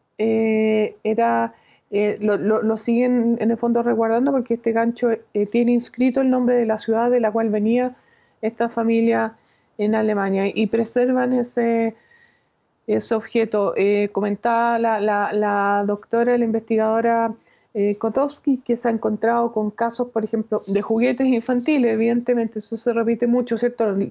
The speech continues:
Tuvieron que escapar eh, niños en, a temprana edad y llevaban consigo los juguetes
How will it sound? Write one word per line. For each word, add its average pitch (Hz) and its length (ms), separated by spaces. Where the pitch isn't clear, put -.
Tuvieron 233 260
que 233 80
escapar 233 460
eh, 208 340
niños 240 320
en, 226 160
a 220 100
temprana 240 540
edad 247 260
y 254 80
llevaban 226 400
consigo 226 440
los 226 120
juguetes 226 480